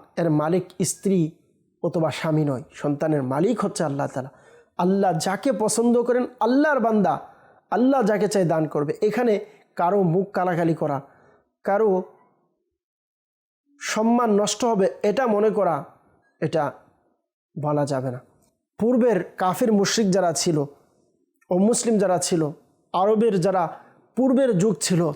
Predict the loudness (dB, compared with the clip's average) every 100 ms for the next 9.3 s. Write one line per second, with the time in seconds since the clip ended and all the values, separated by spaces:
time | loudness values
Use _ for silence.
0 | -2 -2 2 2 2 2 2 2 0 -2
1 | -2 -2 -4 -8 _ -4 -2 0 -2 -2
2 | -4 -2 -2 -4 -20 _ _ _ _ _
3 | _ _ _ _ _ -20 -20 -20 -8 -6
4 | -4 0 2 2 2 0 -2 0 0 0
5 | 0 0 -4 -20 _ _ _ -4 -2 0
6 | 2 2 2 2 2 0 0 0 0 0
7 | 0 0 -4 -6 -6 -8 -8 -18 -20 _
8 | _ _ _ -2 -2 0 0 0 0 0
9 | 2 2